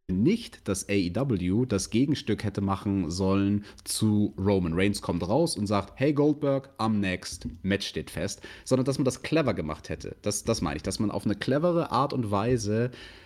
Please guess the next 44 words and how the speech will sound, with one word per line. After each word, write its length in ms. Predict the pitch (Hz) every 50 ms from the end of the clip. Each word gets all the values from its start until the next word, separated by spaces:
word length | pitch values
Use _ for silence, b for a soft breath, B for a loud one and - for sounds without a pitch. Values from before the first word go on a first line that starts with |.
| B B B B B B B -
so 160 | - - 135
einen 160 | 139 139 139 151
Mittelweg 480 | 196 - 170 147 101 95 85 78 -
findet, 320 | - - 87 82 82 80 -
der 80 | 98
beides 360 | 95 127 135 170 160 113 -
kombiniert, 540 | - - 98 92 90 90 87 85 85 - -
dass 140 | 92 90 -
man 160 | 98 92 92
schnell 460 | - - - 101 104 127 170 185 190
zu 120 | - - 180
einer 120 | 170 160
Match-Ansetzung 720 | 156 175 180 - - 101 101 92 95 90 82 - - 98 92
kommt, 440 | - 98 104 123 139 139 - -
aber 500 | - 95 110 143 165 120 110 123 135 -
auch 200 | - 120 117 135
begründet. 760 | - - 110 101 - 113 101 147 165 151 - 85 80 - -
Und 380 | - 101 98 98 85 - - -
da 80 | 87
hätte 180 | 98 131 135 170
ja 180 | 156 156 139 123
irgendein 440 | 127 147 165 170 156 - 143 135
Segment 320 | 117 123 120 127 135 151 147
hier 160 | - 135 127
stattfinden 540 | - - 165 - - - 147 131 127 117 98
können 180 | - 110 101
mit 100 | 104 101
einem 220 | - 92 113 113 107
großen 340 | 113 120 143 139 143 139 113
Brawl, 320 | 107 117 120 139 147 139
mit 160 | 117 - -
vielen 340 | - - 131 135 135 127 117
Leuten 380 | 104 110 123 143 160 - - 113
und 160 | 90 101 -
später 320 | - - 120 131 139 156
in 60 | 135
der 100 | 127 117
Sendung 300 | 104 113 117 127 131 127
kommt 240 | 117 - 127 127 -
dann 100 | 120 107
einer 240 | 78 98 107 104 104
raus 300 | 98 95 104 123 127 -
und 40 | 104
sagt, 280 | 98 104 101 101 B